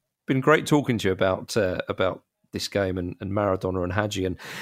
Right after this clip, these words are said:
and I suppose just to finish my point with Hadji is that the way Hadji's international career finished, if I remember correctly, is him being sent off against, I think it was Italy in Euro two thousand,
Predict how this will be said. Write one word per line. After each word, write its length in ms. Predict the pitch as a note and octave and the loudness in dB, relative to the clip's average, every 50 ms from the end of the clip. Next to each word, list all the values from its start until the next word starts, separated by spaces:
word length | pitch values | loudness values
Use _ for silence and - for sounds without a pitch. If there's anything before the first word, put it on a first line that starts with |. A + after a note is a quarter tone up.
| - - | -4 2
and 100 | - D3+ | 4 6
I 40 | D#3 | 6
suppose 380 | C#3+ D#3+ - F#3+ G3 F3+ D3 - | 6 4 4 6 6 4 4 4
just 280 | - D#3 - - - | 2 0 0 0 -4
to 60 | - | -6
finish 380 | - - - C3+ B2+ A2+ - - | -6 0 0 2 2 2 0 0
my 140 | A2+ G#2 G2 | 0 0 0
point 300 | - - A#2+ A#2 G2+ - | 2 2 0 0 2 0
with 100 | G2+ F#2 | -2 0
Hadji 340 | G#2 A#2+ B2+ A#2 G#2+ G2 G2 | 2 2 2 2 2 0 0
is 140 | G2 F#2+ | 0 0
that 220 | F#2+ A2 - - - | 0 -2 -2 0 0
the 80 | A#2 | 2
way 200 | A2+ B2 C3+ C3 | 4 6 4 4
Hadji's 640 | A#2 G#2+ A#2+ C3+ C3 - A#2+ A2+ G#2+ G2+ F2 - - _ _ _ _ _ _ _ - | 4 4 2 2 2 2 2 2 2 0 -2 -4 -8 _ _ _ _ _ _ _ -6
international 600 | A2+ G#2 - - G#2+ A2 A2+ A2+ - - A2 G2+ F#2 | -4 -4 -2 0 2 2 2 2 0 -2 -2 -4 -4
career 300 | - - G#2 G2+ G2 F#2 | -4 -2 0 0 0 0
finished, 500 | - - G2+ G2 F#2+ F#2 - - - - - - _ _ _ - | 0 -2 -2 -2 -2 -2 -4 -6 -10 -14 -20 -20 _ _ _ -8
if 180 | - A2 - A2+ | -8 -2 2 4
I 60 | G#2+ | 4
remember 320 | G#2 G#2 G#2 G#2 G2+ F2+ - | 4 4 2 2 0 0 -2
correctly, 460 | - - A2 A2+ - - G#2 G2+ G2+ | 0 2 2 2 2 2 0 0 0
is 120 | G2 - - | 0 0 0
him 220 | B2 B2 A#2 A2+ | 0 2 2 0
being 260 | - G#2+ G#2+ G2+ G2 G2 | 0 0 0 0 0 -2
sent 320 | - - - A2+ G#2+ - | -4 0 0 0 0 2
off 260 | - G#2+ G2+ - - | 2 0 0 0 -4
against, 320 | G2+ G2 - F#2+ F#2 - G#2 | -8 -4 -4 -4 -4 -4 -4
I 40 | |
think 120 | G#2+ A#2 - | -2 -2 -2
it 20 | |
was 100 | G#2+ G#2 | 0 0
Italy 380 | A2+ A2 - - G#2+ G2 G2 F#2 | 0 0 0 -2 -2 0 0 -2
in 80 | F#2+ | -2
Euro 200 | G2 G2+ G2+ G2 | -2 0 0 -2
two 160 | F#2+ - - G2 | -2 -4 -10 -6
thousand, 460 | - G#2+ G#2+ G2+ G2+ F#2 F#2+ F2+ E2+ | -2 0 0 0 0 -2 -4 -6 -6